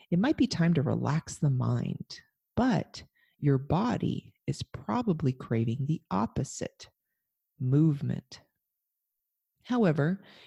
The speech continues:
you might find yourself going from your office chair straight to the couch or your favorite comfy chair.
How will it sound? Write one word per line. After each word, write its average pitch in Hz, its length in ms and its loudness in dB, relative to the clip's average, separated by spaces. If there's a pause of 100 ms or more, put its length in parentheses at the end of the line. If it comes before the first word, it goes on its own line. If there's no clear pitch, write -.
(100)
you 254 80 0
might 285 200 0
find 160 240 4
yourself 143 360 0
going 127 280 2
from 120 220 -2
your 117 140 0
office 190 360 0
chair 165 380 0
straight - 540 -4
to - 100 -6
the 202 100 -2
couch - 560 -4 (100)
or 123 120 2
your 117 160 0
favorite 156 640 -2
comfy 131 420 -4
chair. - 440 -6